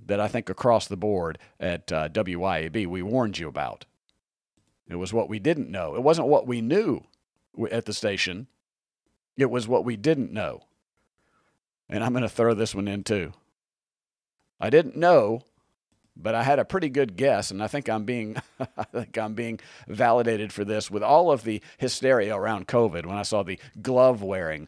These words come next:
the mask wearing, the rubbing, uh, alcohol and antibiotic gels all over your Doritos bag, which is just,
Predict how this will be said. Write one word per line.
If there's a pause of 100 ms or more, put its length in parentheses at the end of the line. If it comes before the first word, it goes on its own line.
(160)
the
mask
wearing, (240)
the
rubbing,
uh, (300)
alcohol (200)
and
antibiotic
gels
all
over
your
Doritos
bag, (760)
which
is
just,